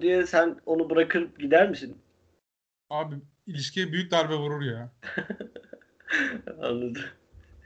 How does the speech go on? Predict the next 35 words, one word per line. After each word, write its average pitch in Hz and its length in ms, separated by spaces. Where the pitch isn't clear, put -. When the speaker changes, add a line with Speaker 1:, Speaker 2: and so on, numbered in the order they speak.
Speaker 1:
Yani 147 480
iyiymiş 139 360
yani. 117 200
Başka 139 400
bir 226 60
şeyin 175 320
var 151 140
mı 220 100
yoksa 202 240
sadece 175 360
bu 160 100
mu? 117 180
<laughs> - 280
Speaker 2:
Vallahi 160 420
böyle 185 200
hemen 196 220
bana 180 220
bırakıldı 202 400
gibi 185 200
oldu 196 200
ama 220 160
ben 190 260
düşünmemiştim 147 640
bu 127 80
konu 143 160
hakkında. 139 560
Biraz 165 600
başka 160 400
arkadaşlara 165 460
da 147 80
söz 131 280
verelim. 143 360
Mami, 156 240
ne 190 120
düşünüyorsun? 131 480